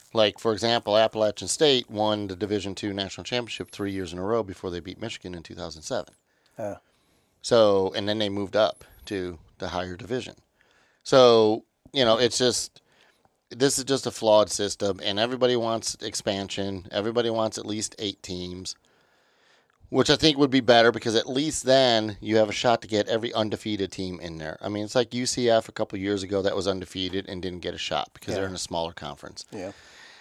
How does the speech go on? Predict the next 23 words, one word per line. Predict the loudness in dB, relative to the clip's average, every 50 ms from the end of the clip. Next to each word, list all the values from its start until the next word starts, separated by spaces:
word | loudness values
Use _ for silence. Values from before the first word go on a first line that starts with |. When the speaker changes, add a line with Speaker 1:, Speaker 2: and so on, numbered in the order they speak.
| -20 _ _ _ _ _ _ -2
Speaker 1:
In | 0 0 2 6
basketball, | 6 8 8 8 6 2 -2 -2 4 6 8 8 8 10 8 6 6 2 -6 -18 -20 _ 2
the | 4 6 6 6 4
N | 4 0 -4
C | -4 -6 -2
double | 2 2 2 4 4
A | 2 2
tournament, | 0 -2 -4 -2 -2 -2 -2 -2 -4 -6 -6 -8 -18 -20 -20 -20 -16 -14
you | -14 -12 -12 -12 -12 -8 -6
got, | -6 -6 -6 -8 _ _ _ _ _ _ _ _ _
you | -6 -2
got | -2 -2 -2 -2
the |
smallest | -6 -6 -2 0 2 2 2 2 -2 -4
schools | -6 -4 -2 -2 0 2
out | 2 2 2 0 -2
there | -6 -6 -6 -8 -14 _ _
that, | 0 2 2 2 2 0 -2 _ _ _ _ _ _ -6
you | -4
know, | -2 -2 -2
Florida | -2 0 2 2 2 2 2
Gulf | 2 4 4 4 4 2
Coast, | 0 0 2 2 0 -2 -8